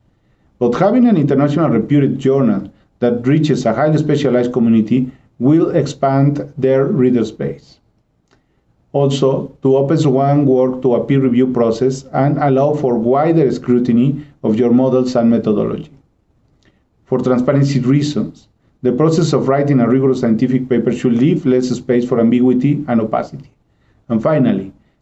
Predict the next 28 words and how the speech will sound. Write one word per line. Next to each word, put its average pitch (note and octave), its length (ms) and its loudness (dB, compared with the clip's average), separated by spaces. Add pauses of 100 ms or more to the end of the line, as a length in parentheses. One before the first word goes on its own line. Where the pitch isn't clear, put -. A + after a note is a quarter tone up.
to B2 80 -2
contribute C#3+ 500 2
to E3 80 2
the C3+ 100 0
economics C3 440 0
and A2+ 140 0
finance B2 340 0
fields C#3+ 300 0
with B2 220 0
original D#3 720 0
and C#3 260 2
relevant A#2 380 0
research. - 520 -8 (1500)
Having A#3 260 2
a A3 60 2
promising F3+ 400 2
journal C#3 260 2
will B2+ 160 2
bring C3 320 2
enormous B2+ 340 2
benefits B2 440 0
to A#2+ 120 2
the A2 140 2
researchers A#2+ 580 0
in A2 120 4
the G#2+ 80 2
semlas A#2+ 500 0
membership. A#2 480 -2